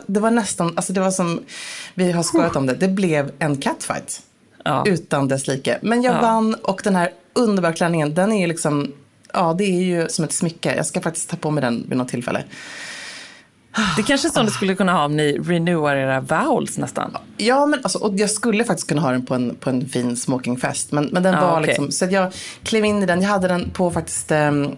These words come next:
Speaker 1: Rosa Bandet-galan, sen också i T V. Eh, och då bar jag den med helt barfota och, och, ja, alltså den är fantastisk. Men du vet, jag förstår känslan när man står där och är så här,
Speaker 2: Mm.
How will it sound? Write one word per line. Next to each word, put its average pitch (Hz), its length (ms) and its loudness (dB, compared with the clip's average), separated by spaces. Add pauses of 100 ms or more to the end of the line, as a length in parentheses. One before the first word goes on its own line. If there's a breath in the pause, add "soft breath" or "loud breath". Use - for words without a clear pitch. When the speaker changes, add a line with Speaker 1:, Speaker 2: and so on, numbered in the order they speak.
(180)
Speaker 1:
Rosa 147 360 0
Bandet-galan, 156 760 2
sen 151 180 0
också 147 200 -4
i - 20 -2
T 143 240 0
V. 147 200 0 (500 loud breath)
Eh, 151 300 2
och 165 100 0
då 165 80 0
bar 160 200 2
jag 143 100 4
den 143 240 2
med 143 160 2
helt 143 260 -2
barfota 139 840 0
och, 117 360 2
och, - 100 0 (180)
ja, - 220 0
alltså 202 180 0
den 233 120 4
är 233 60 2
fantastisk. 226 800 -2
Men 180 300 0
du 208 80 2
vet, 170 220 0
jag 196 140 2
förstår 240 380 2
känslan 147 460 0
när 165 120 0
man 170 120 2
står 143 260 0
där 127 180 2
och 151 140 0
är 139 60 0
så 139 120 -2
här, 127 200 0 (380 loud breath)
Speaker 2:
Mm. 131 220 -2